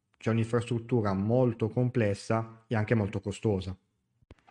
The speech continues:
Giusto per spiegarmi meglio sulle temperature elevatissime, si parla di centinaia di milioni di gradi centigradi. Comunque,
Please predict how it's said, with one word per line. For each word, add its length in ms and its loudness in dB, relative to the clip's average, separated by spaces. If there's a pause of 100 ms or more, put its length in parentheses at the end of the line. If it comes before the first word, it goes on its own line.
(100)
Giusto 300 -2
per 140 0
spiegarmi 440 0
meglio 300 2
sulle 240 -2
temperature 600 0
elevatissime, 840 -2
si 160 -6
parla 320 0
di 160 -4
centinaia 720 -2
di 80 -2
milioni 500 2
di 140 -4
gradi 240 -2
centigradi. 720 -4 (1080)
Comunque, 680 -4